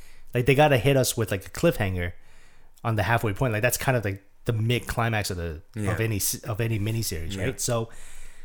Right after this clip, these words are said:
Speaker 1: it's just, <sighs>
Speaker 2: I mean,
Speaker 1: I wish we got to see more.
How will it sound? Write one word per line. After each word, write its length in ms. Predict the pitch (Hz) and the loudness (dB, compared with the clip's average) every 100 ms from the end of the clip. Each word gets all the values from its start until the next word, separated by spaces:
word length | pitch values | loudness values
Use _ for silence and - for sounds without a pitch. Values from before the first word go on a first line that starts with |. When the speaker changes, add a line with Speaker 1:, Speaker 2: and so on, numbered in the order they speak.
| - - - - - | -12 -12 -16 -10 -2
Speaker 1:
it's 100 | 143 | 0
just, 320 | 214 202 - | 4 2 0
<sighs> 1200 | 87 87 - - - - - - _ _ _ - | -4 -4 -6 -12 -16 -20 -20 -20 _ _ _ -6
Speaker 2:
I 80 | 123 | 0
mean, 240 | 131 139 139 | 2 2 6
Speaker 1:
I 80 | |
wish 380 | 151 143 196 - | 6 8 6 6
we 80 | 185 | 2
got 240 | 160 160 160 | 6 6 6
to 60 | |
see 180 | 151 160 | 4 6
more. 220 | 143 143 | 6 6